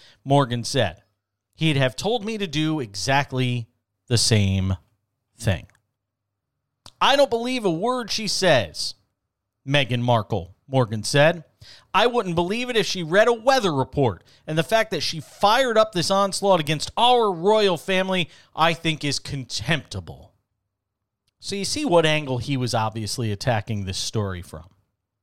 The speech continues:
But in an age of cancel culture, it's rare to see somebody cancel themselves. Now, he, by the way, he has a weekend show, I think, also, uh,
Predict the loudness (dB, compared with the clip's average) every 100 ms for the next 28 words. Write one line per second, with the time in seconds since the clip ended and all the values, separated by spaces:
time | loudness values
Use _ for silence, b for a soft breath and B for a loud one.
0 | _ _ _ _ _ _ _ _ _ B
1 | B B B 0 0 2 0 0 -2 -4
2 | -4 -2 -2 -2 -4 -4 -4 -8 -18 -20
3 | _ _ _ _ _ _ -10 -8 -2 0
4 | 0 -4 -6 -4 -2 -2 -2 -4 -4 -2
5 | -4 -6 -2 0 0 -4 -16 -20 _ 0
6 | 0 0 0 2 0 0 0 0 -2 -4
7 | -2 -2 -2 -4 -2 -2 -4 -6 -10 -6
8 | -6 -4 -6 -8 -8 -12 -14